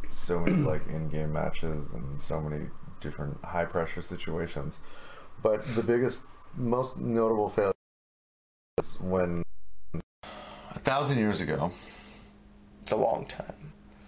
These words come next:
Speaker 1: we ran into an issue with Capcom, wh-, who ma-, who makes Street Fighter, who had grown increasingly unhappy <coughs> with us
Speaker 2: Mm-hmm.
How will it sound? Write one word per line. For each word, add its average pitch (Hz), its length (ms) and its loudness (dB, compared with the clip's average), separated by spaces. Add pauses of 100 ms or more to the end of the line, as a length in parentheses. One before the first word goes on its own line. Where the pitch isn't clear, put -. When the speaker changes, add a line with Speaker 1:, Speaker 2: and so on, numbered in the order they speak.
(220)
Speaker 1:
we 113 100 2
ran 123 280 2
into 127 240 0
an 90 80 0
issue 92 340 -2
with 80 160 -2
Capcom, 82 640 2
wh-, 76 160 -8
who 85 180 -2
ma-, 80 140 4
who 107 380 2
makes 92 260 0
Street 85 260 -4
Fighter, 82 360 2 (800)
who 87 460 -2 (220)
had 87 260 -2 (260)
grown 95 280 2
increasingly 87 840 0
unhappy 90 720 2 (680)
<coughs> - 760 -18
with 82 240 0
us 76 340 0 (240)
Speaker 2:
Mm-hmm. 120 320 2